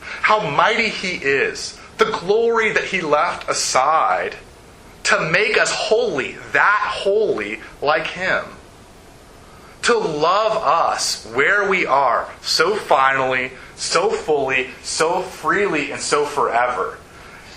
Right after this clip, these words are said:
And this rumor, this rumor of a big and holy love is what reaches David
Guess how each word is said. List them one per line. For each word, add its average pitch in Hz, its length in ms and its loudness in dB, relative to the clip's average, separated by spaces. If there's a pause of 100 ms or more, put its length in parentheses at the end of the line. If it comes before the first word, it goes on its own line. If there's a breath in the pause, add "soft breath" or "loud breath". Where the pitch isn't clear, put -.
(120 loud breath)
And 151 280 0
this 190 600 -2
rumor, 185 640 0 (1200)
this - 240 0
rumor 175 300 2
of 120 180 0
a - 120 -10
big 185 320 0
and 123 100 -2
holy 143 300 0
love 117 480 0
is 117 100 -8
what 131 280 -6
reaches 160 500 -2
David 120 720 -4